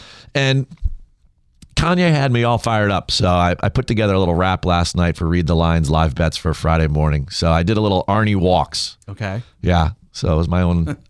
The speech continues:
Speaker 1: was my own ad lib karaoke version of, uh, Jesus Walks.
Speaker 2: We
Speaker 1: So.
Speaker 2: played, but we have to bleep it 'cause it's got such foul language, correct?
Speaker 1: No, no, come on. It's in honor of Arnold Palmer.
Speaker 2: I'm joking.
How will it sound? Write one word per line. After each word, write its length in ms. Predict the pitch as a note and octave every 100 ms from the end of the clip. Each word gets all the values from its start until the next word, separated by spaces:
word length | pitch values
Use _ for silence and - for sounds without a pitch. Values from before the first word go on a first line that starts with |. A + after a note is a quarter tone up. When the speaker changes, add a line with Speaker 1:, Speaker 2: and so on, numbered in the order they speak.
| _ -
Speaker 1:
was 100 | -
my 160 | G2+ F2+
own 180 | F2 -
ad 200 | F#2+ E2+
lib 260 | F2 E2 - _ -
karaoke 500 | G#2+ F#2 F2+ E2+ E2+
version 400 | D#2+ F2 D#2+ E2
of, 240 | D#2+ C#2+
uh, 160 | D#2+ D#2+
Jesus 440 | C#2 E2+ D#2 D#2 D2
Walks. 480 | D2+ D2+ - - -
Speaker 2:
We 60 | D3
Speaker 1:
So. 120 | D#2
Speaker 2:
played, 300 | F3+ E3+ C3+
but 80 | A#2+
we 80 |
have 120 | B2+ -
to 60 |
bleep 360 | G2+ A#2 B2 G#2+
it 40 |
'cause 160 | G2 F#2
it's 100 | G2+
got 200 | A2 G#2
such 180 | G#2+ -
foul 260 | - A2
language, 440 | G#2+ A2+ G2+ E2+ -
correct? 240 | G#2+ A2+
Speaker 1:
No, 160 | G3 C3 -
no, 400 | D#4+ - F3 D#3+
come 180 | - G#3
on. 340 | G#2 C#2+ C#2 - G3+ - - -
It's 100 | -
in 80 | G#3+
honor 240 | A#3 A#3
of 80 | G#3+
Arnold 300 | G#3+ A3 -
Palmer. 380 | G#3 A#3+ D#3 D#2
Speaker 2:
I'm 40 |
joking. 640 | G#2+ A#2 A#2 - A2+ A2+